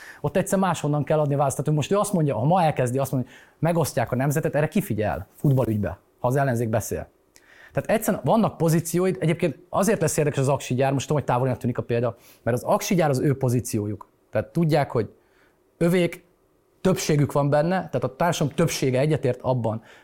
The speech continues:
hogy ez így egészében nem helyes a magyar nemzet jövője szempontjából, és igazuk van, mo-, morálisan meggyőzésük szerint igazuk is van. Ott is vannak, igazuk is van, többségük is van. És ebben a pillanatban a Fidesz elkezd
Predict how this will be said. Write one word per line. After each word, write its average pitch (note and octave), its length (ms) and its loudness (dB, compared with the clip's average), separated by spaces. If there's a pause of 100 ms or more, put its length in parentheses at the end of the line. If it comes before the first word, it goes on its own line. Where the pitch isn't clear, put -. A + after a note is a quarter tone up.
(120)
hogy G#2 240 -2
ez C#3+ 300 -2 (120)
így D#3+ 180 2
egészében C3+ 540 0
nem D#3 160 2
helyes A#2 420 -2
a A#2+ 60 -4
magyar B2 400 -2 (1400)
nemzet C3+ 380 0
jövője C#3 260 2
szempontjából, F#3 920 0 (1040)
és - 220 -2 (100)
igazuk C#3+ 420 2
van, C3+ 140 0
mo-, D3+ 160 0
morálisan D3 600 0
meggyőzésük C#3+ 460 0
szerint - 220 -2
igazuk B2+ 300 2
is A2 140 -4
van. F#2+ 180 -6
Ott G#3 220 0
is G#3+ 140 0
vannak, C3 360 -2
igazuk D#3+ 360 2
is B2+ 140 -2
van, A#2 200 -4
többségük A#2 460 -2
is A#2 140 -4
van. - 180 -10 (300)
És - 140 -4
ebben G#3 160 4
a F3 40 2
pillanatban F#3 260 2
a - 100 0
Fidesz C3+ 160 0
elkezd B2 440 0